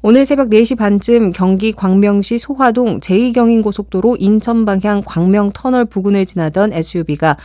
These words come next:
앞서가던 화물차를 들이받았습니다. 사고 충격으로 에스유브이에서 화재가 발생했는데 소방당국이 십 분 만에 불을 끄고 내부를 확인한 결과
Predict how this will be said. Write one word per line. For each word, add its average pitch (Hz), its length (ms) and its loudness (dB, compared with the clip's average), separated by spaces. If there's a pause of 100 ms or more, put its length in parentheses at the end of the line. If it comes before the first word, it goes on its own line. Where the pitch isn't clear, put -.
(200)
앞서가던 226 800 0 (160)
화물차를 277 560 2
들이받았습니다. 139 960 -6 (320)
사고 196 280 0
충격으로 247 540 2
에스유브이에서 226 640 0
화재가 269 340 -2
발생했는데 185 840 -2 (200)
소방당국이 277 760 0
십 - 180 -4
분 311 120 0
만에 269 240 4
불을 214 300 -2
끄고 202 260 -4
내부를 175 400 0
확인한 226 400 0
결과 160 380 -2